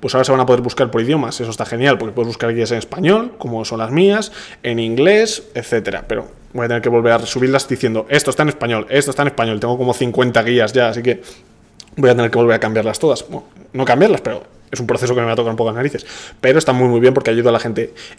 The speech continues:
En mi opinión, aquí falta una cosa que yo creo que acabarán, an-, a-, la, la, la, acabarán añadiendo, y es que puedas traducir guías. Es decir, las mías están en español, pero para que lleguen a más gente y más gente se suscriba y las encuentre y las pueda usar,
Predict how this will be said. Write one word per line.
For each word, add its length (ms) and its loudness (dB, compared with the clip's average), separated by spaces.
En 160 4
mi 60 6
opinión, 340 4
aquí 140 -2
falta 200 4
una 100 0
cosa 220 0
que 80 0
yo 100 2
creo 140 2
que 80 -6
acabarán, 540 -2
an-, 160 -4
a-, 320 -6
la, 400 2
la, 200 4
la, 180 0
acabarán 640 2
añadiendo, 600 4
y 80 2
es 160 4
que 140 2
puedas 360 4
traducir 340 2
guías. 280 0
Es 80 -2
decir, 180 0
las 140 -4
mías 140 -2
están 180 2
en 60 2
español, 440 0
pero 280 -4
para 280 2
que 180 0
lleguen 240 4
a 60 4
más 160 2
gente 220 2
y 20 2
más 160 0
gente 160 -2
se 100 -4
suscriba 380 2
y 20 6
las 160 0
encuentre 380 2
y 40 2
las 120 -4
pueda 120 4
usar, 300 0